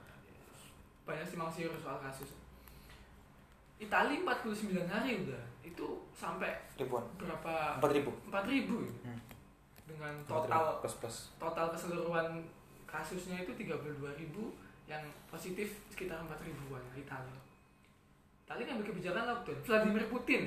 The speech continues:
Speaker 1: barusan beritanya tersebar. Dia menyebarkan delapan ratus singa sama delapan ratus macan ke jalan raya. Tujuannya apa? Lockdown.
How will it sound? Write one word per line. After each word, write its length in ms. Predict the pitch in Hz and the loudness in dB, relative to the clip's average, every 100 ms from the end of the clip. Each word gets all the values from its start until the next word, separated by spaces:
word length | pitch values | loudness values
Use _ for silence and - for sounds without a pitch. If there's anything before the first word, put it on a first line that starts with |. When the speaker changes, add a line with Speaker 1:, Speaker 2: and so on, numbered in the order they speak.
| 127 | 2
Speaker 1:
barusan 480 | 165 190 190 320 269 131 - - - | 2 4 4 4 2 -2 -8 -16 -6
beritanya 340 | 185 175 175 180 | -4 -2 -2 -2
tersebar. 400 | 185 160 139 120 - - - - - - - - - | -4 -4 -4 -6 -8 -14 -20 -20 -20 -20 -20 -20 -8
Dia 160 | 180 | -4
menyebarkan 840 | 175 175 147 165 165 165 185 185 185 185 - - - | -2 -2 -4 -2 -2 0 4 4 4 -2 -6 -12 -8
delapan 300 | - 180 180 | -2 0 2
ratus 380 | 185 180 208 220 | 2 2 2 2
singa 200 | 220 202 - - - - | 2 2 0 -6 -12 -8
sama 180 | 156 160 | 0 2
delapan 240 | 180 175 165 | 2 0 -4
ratus 140 | 175 | -4
macan 300 | 180 165 156 143 | -2 0 -2 -4
ke 40 | 147 | -4
jalan 260 | 156 139 143 147 139 | -2 -2 -4 -6 -4
raya. 320 | 147 151 143 131 - - | 0 2 0 -4 -8 -6
Tujuannya 380 | 185 208 269 | 0 2 4
apa? 320 | 240 - 131 135 | 2 0 -4 0
Lockdown. 460 | 254 - 285 - | 0 2 4 4